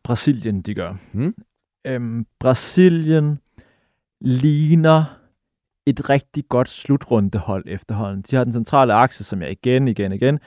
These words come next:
Speaker 1: siger, er sammenspillet. Øh, Casemiro, Fred, hvis han spiller, det kan også være, at Paquetá kommer ned og spiller centralt. Solidt forsvar, som er gennem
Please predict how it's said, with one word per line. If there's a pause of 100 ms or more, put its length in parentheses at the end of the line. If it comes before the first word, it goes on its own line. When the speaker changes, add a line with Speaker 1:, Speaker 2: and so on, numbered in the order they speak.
(180)
Speaker 1:
siger,
er
sammenspillet. (600)
Øh,
Casemiro, (380)
Fred, (360)
hvis
han
spiller,
det
kan
også
være,
at (120)
Paquetá
kommer
ned
og
spiller
centralt. (640)
Solidt
forsvar, (380)
som
er
gennem